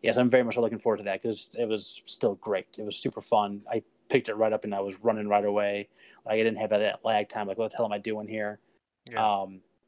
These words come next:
Speaker 1: it, it, it just wasn't that at all. And then, like I said, it got, gave me a chance to get the platinum on that one too, which I really, really wanted to do 'cause I really, like I said, those games I really, really love. I, I wanna get that platinum. And last but not least, I played all the way through Resident Evil three.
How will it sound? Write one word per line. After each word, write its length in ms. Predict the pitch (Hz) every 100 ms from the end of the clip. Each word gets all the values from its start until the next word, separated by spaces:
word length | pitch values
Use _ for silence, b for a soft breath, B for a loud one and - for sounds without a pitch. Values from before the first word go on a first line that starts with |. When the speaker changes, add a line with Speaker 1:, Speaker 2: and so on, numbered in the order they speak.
| -
Speaker 1:
it, 280 | 113 107 113
it, 140 | 110 120
it 80 | 110
just 180 | 110
wasn't 260 | 113 104 107
that 100 | 101
at 80 | 104
all. 360 | 104 101 98 - _ _ _
And 220 | 120 113 107
then, 260 | 101 101
like 140 | 104 113
I 60 |
said, 160 | - 101
it 40 |
got, 160 | 107 -
gave 140 | 120
me 80 | 107
a 20 |
chance 240 | - 110 107
to 60 |
get 60 | 107
the 80 | 101
platinum 340 | 113 101 98
on 80 | 98
that 140 | 98
one 120 | 104
too, 200 | 101 101
which 140 | 98 101
I 40 |
really, 380 | 101 104 98 101 _ _ _
really 220 | 143 139 127
wanted 340 | 107 98 95
to 80 | 98
do 160 | 95
'cause 120 | - 110
I 20 |
really, 220 | 104 98
like 100 | 107
I 40 | 98
said, 200 | 104 107
those 160 | 110
games 200 | - 120
I 40 | 110
really, 260 | 104 110 110
really 240 | 107 107
love. 320 | 104 107 98
I, 100 | 101 104
I 180 | 104 107 101 _ -
wanna 220 | 113 101
get 100 | 104
that 140 | 101
platinum. 420 | - 104 101 107 107 _ _ _ _ b b b
And 100 | 127
last 160 | 127 -
but 80 | 135
not 140 | 131
least, 180 | 170 135
I 60 | 113
played 240 | 120 110
all 160 | 113 123
the 40 |
way 80 | 123
through 200 | 135 131
Resident 300 | 123 123 147
Evil 100 | 139
three. 300 | - 139